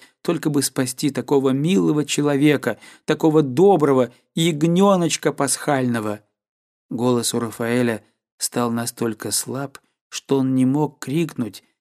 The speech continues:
и был принужден слушать эту ужасную болтовню. И все же он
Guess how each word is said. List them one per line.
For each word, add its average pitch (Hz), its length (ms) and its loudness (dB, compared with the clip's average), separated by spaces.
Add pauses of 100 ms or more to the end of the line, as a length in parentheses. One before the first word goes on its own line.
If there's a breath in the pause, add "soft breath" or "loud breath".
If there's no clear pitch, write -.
(120)
и 127 80 -4
был 151 300 0
принужден 143 600 -2
слушать 151 580 -2
эту 131 300 -2 (240 soft breath)
ужасную 127 680 -2
болтовню. 113 720 -8 (380)
И - 80 -6
все 127 260 0
же 117 160 -2
он 120 160 -2